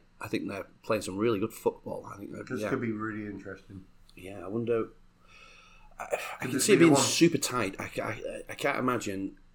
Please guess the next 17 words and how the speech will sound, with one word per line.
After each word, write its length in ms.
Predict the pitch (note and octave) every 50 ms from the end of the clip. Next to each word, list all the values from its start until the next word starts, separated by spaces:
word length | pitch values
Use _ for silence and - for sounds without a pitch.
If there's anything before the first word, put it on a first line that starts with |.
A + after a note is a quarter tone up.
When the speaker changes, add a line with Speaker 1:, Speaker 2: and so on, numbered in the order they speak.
| - - - _ _ _ - - - - - - -
Speaker 1:
Ole 220 | G#2+ G#2+ G#2 G2
wants 180 | G2 F2+ - -
to 60 | G2+
lose 280 | F#2+ F#2+ F#2+ F#2+ F2
this 160 | F#2 F#2 - -
one. 180 | F2 E2+ E2+ - - - - -
Like, 200 | G2 F2+ F#2 -
I 60 | E2+
don't, 180 | F#2+ A2+ G#2+ G#2+ A2 A2 - -
I 60 | G#2+ G2+
don't 100 | A#2+ A#2
think 40 | A2+
he 100 | A2 G#2
wants 200 | G2+ G#2+ - -
to 60 | -
lose 280 | G2 F#2+ F#2 F#2 F2 F2
it. 180 | F2+ - -